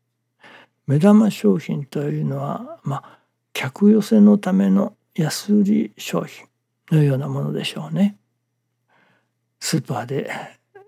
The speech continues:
日帰りをしたりいたします。さあ、今日は卵が安いです。一ダースいくらですと。まあ、今いくらか知りませんが、昔は例えば九十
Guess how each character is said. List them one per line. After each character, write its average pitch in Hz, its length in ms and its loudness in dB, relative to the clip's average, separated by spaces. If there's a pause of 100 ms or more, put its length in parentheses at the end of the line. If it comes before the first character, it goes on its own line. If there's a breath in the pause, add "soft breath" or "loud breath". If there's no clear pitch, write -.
(120)
日 143 220 0
帰 135 120 -2
り 135 120 -4
を 151 260 -2 (720)
し - 100 -8
た 151 120 -4
り 151 80 -4
い 165 80 -10
た - 120 -10
し - 140 -10
ま - 140 -10
す。 - 240 -16 (1200 loud breath)
さ - 280 -4
あ、 - 120 -20
今 151 120 2
日 131 40 -2
は 160 260 -8 (140)
卵 143 360 -4
が 151 160 -4
安 160 300 -6
い 196 80 -4
で 202 120 -10
す。 - 200 -16 (680)
一 - 240 -4
ダ 156 140 -6
ー - 20 -10
ス - 380 -8
い 165 80 -6
く - 120 -8
ら 196 100 -6
で 196 140 -12
す - 120 -16
と。 - 140 -20 (400)
ま 147 200 -6
あ、 - 80 -6
今 170 320 -2
い 170 80 -4
く - 120 -6
ら 165 100 -2
か 151 100 -8
知 170 140 -10
り - 80 -6
ま - 140 -6
せ 202 160 -8
ん 202 100 -4
が、 202 200 -12 (420 loud breath)
昔 156 300 -6
は - 420 -4 (200)
例 196 80 0
え 214 40 2
ば 202 180 -4
九 147 200 -10
十 - 140 -16